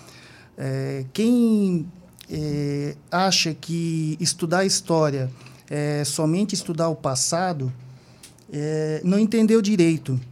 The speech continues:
tá? Não entendeu direito a lição, porque a história, ela, ela tem um, um,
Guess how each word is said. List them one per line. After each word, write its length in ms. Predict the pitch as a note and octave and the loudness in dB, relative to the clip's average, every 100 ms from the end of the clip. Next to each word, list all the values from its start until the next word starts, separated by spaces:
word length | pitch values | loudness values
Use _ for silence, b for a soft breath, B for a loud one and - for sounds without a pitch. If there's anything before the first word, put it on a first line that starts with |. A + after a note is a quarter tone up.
| - - - | -20 -20 -14
tá? 420 | B2+ B2 C3 C3+ | -8 -6 -6 -4
Não 120 | C#3 | -4
entendeu 360 | C#3+ D3+ D#3 D#3+ | -2 -2 -2 -2
direito 340 | D#3+ D#3+ D#3+ | -2 0 0
a 40 | E3+ | 0
lição, 260 | F3 E3 | 0 0
porque 220 | D3 F3 D#3+ | 0 0 0
a 100 | F#3 | -2
história, 520 | F#3 - F#3 F#3+ G3 | -2 -2 -2 2 0
ela, 800 | F#3 F#3 F#3 F#3+ F#3 F3+ F3 D#3+ B B B B B | 0 -2 -2 0 0 0 0 -2 B B B B B
ela 160 | - D#3+ | -6 -4
tem 220 | E3 F#3 | -2 -2
um, 300 | F#3+ F#3+ F3+ | -2 -4 -6
um, 220 | F#3+ F3+ | -6 -6